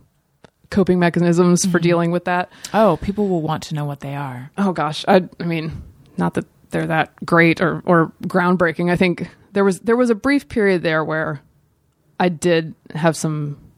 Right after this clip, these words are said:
Speaker 1: sort of cyclical anxiety. I think it was a little bit hormonal.
Speaker 2: Mm-hmm.
Speaker 1: And there were things where I,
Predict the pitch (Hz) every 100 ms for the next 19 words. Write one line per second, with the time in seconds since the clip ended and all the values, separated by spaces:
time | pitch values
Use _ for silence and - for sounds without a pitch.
0 | _ _ _ - 165 151 - 185 - 175
1 | 175 165 156 156 156 151 156 165 170 156
2 | 175 185 190 180 233 208 170 175 269 -
3 | 170 160 143 151 - 185 175 170 175 170
4 | 160 175 165 165